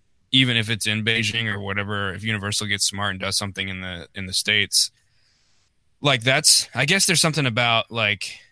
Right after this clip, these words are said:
being able to actually feel like you're in the park. And I think the, the T-Rex breakout,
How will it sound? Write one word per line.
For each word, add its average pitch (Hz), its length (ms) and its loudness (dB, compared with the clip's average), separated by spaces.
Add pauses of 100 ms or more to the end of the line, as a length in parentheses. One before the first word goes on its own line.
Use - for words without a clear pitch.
(240)
being 120 300 4
able 107 320 0
to - 140 -6
actually 98 760 -4
feel 120 340 -2
like 104 220 -2
you're 101 140 0
in 98 100 -2
the 92 60 -8
park. - 520 -6
And 110 100 -2
I 113 80 2
think 180 460 0 (800)
the, 113 800 4 (140)
the 110 180 -4
T-Rex 131 760 0
breakout, 107 760 0